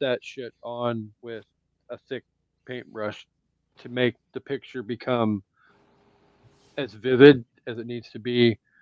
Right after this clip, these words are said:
to make the subject matter as thought-provoking and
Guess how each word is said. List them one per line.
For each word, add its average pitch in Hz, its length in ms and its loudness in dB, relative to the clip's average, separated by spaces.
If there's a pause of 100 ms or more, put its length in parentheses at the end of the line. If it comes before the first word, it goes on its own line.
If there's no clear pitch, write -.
(300)
to 139 100 -10
make 135 340 8 (180)
the 135 80 -16
subject 127 440 0
matter 117 520 0 (1700)
as 147 160 -12
thought-provoking 147 1000 2
and 123 500 0